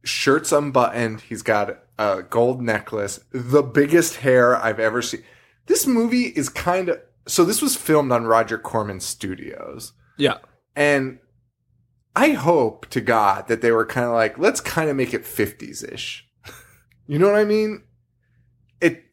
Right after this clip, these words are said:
Speaker 1: it's not set in the fifties, but I feel like there's,
Speaker 2: Just
Speaker 1: like,
Speaker 2: that
Speaker 1: some
Speaker 2: one greaser
Speaker 1: elements.
Speaker 2: guy? Yeah.
Speaker 1: And that Joe Bob actually brought it up in the Monster Vision thing too, the same thing. And I was, that's, that's where I got the idea from. And I was like, "Oh, that, that kinda makes more sense if you look at it that way." But it's still too,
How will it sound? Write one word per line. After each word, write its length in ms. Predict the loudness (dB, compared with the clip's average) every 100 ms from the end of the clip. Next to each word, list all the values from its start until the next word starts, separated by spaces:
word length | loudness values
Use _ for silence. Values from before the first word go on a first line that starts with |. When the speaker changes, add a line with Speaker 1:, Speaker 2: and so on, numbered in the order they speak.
| _ -6
Speaker 1:
it's 180 | -2
not 200 | 0 -2
set 280 | -2 0 0
in 80 | 0
the 60 | -6
fifties, 560 | -6 -8 -8 -12 -12
but 340 | -4 -4 -4 _
I 80 | -8
feel 180 | -6 -8
like 120 | -8
there's, 140 | -4 -4
Speaker 2:
Just 100 | 0
Speaker 1:
like, 40 |
Speaker 2:
that 100 | 2
Speaker 1:
some 100 | 2
Speaker 2:
one 180 | 2 2
greaser 340 | 2 2 2 2
Speaker 1:
elements. 60 |
Speaker 2:
guy? 200 | 2 2 0
Yeah. 140 | -4 -6 -12 _ _ _ _
Speaker 1:
And 260 | -2 0 2
that 200 | 0 2
Joe 180 | 2 4
Bob 220 | 4 4
actually 280 | 0 -2 2
brought 160 | 2
it 80 | 4
up 140 | 2
in 60 | 0
the 80 | 0
Monster 340 | 2 2 0
Vision 320 | 0 0 -2
thing 240 | -2 -2 -2
too, 220 | 0 0
the 100 | 0
same 300 | 0 0 0
thing. 400 | 0 2 2 0
And 140 | -2 0
I 120 | 2
was, 140 | 0
that's, 280 | 0 0 0 -6
that's 160 | -6 -2
where 100 | 0
I 60 | 2
got 180 | 0 0
the 100 | -4
idea 280 | 0 0
from. 180 | 2 -2
And 80 | -4
I 40 |
was 80 | -8
like, 140 | -8 -6
"Oh, 100 | -2
that, 200 | -2 0
that 160 | -2
kinda 320 | -2 -2 0 0
makes 260 | -2 -4
more 160 | -2 0
sense 440 | 2 0 0 -2
if 100 | -6
you 100 | -6
look 220 | -4 -4 2
at 140 | 2
it 100 | 2
that 180 | 0 0
way." 220 | -2 -6 -12 -20 _ -4
But 100 | -2
it's 100 | 0
still 320 | 2 4 2
too, 220 | -2 -6